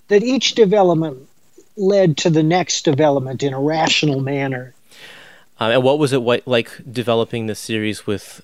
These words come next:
Speaker 2: Klaus Janson at the very beginning?
Speaker 1: Well, uh,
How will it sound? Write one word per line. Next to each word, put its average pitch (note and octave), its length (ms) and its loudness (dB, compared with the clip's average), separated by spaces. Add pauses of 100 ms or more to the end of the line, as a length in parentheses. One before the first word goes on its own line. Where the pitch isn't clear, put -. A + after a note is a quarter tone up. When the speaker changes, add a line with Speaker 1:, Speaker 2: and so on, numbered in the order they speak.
(100)
Speaker 2:
Klaus G#2 400 -2
Janson G2 720 -6
at G2 80 -10
the G2 60 -12
very F#2+ 180 -6
beginning? E2+ 480 -10 (260)
Speaker 1:
Well, E3+ 280 4
uh, D#3 260 0